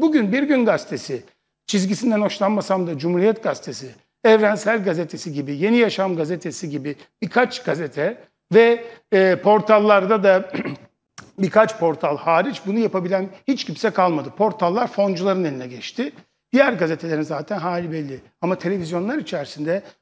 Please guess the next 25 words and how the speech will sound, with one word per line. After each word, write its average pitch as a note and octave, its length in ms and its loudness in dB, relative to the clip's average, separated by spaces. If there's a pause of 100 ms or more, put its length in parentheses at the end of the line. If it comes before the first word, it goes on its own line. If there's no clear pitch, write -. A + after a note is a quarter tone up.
(100)
patronsuz F#3 840 -2
ayakta D#3+ 360 -4
kalmaya D#3+ 440 -6
çalışan, D#3+ 520 -6 (380)
bu B3+ 200 6
merkez F3+ 460 0
hareketin D#3 420 -4
içerisinde D#3 300 -10
olan F#3+ 240 -6
bir - 40 -10
tek - 300 -8 (140)
Tele D3 220 -4
bir B2+ 140 -12
var. A2+ 180 -16 (240)
O E4+ 120 4
yüzden G#3 360 2 (320)
doğal F4 200 2
olarak F#3 360 -2
buranın C4+ 240 -2
patronu F#3+ 440 -4
sizsiniz. - 680 -6 (420)
Neden? A#3+ 380 0 (200)
Siz C#4 260 0
destek - 400 -2
verirseniz, D#3+ 640 -4